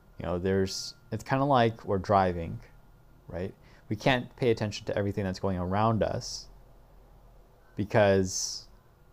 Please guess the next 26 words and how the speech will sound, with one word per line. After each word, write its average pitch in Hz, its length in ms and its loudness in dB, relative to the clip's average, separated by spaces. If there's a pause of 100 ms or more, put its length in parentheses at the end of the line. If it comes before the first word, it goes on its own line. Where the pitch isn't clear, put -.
(120)
if - 160 -4
we 107 80 2
did, 113 460 4
we 98 80 6
would 95 100 4
totally 113 300 0
lose 95 260 2
focus. - 720 -2
The - 100 -4
human 104 400 -4
brain 101 420 0
is 90 240 -6
limited 98 480 0
to 92 180 -4
a 92 100 0
certain 110 380 -2
number 98 360 2
of 90 240 -2
things 101 280 -6
we 92 80 -4
can 87 140 -6
focus 92 360 -4
on 87 140 -2
at 85 120 -6
a 80 60 -8
time. 101 480 0